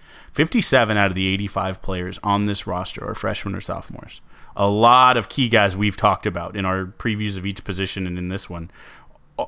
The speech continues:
are going to be contributing as freshmen and certainly as, as sophomores. Thirty-five out of the eighty, uh, rostered, uh,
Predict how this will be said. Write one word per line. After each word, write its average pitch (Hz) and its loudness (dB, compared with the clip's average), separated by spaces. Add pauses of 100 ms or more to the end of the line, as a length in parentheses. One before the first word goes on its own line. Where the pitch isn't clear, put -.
are 120 6
going 113 4
to 110 4
be 104 0
contributing 98 -4
as 95 -8
freshmen 104 0
and 95 -6
certainly 95 -6
as, 92 -10
as 98 -8
sophomores. - -8 (140)
Thirty-five 127 4
out 117 6
of 110 -6
the 107 0
eighty, 110 -2 (420)
uh, 104 4
rostered, 110 0 (240)
uh, - -12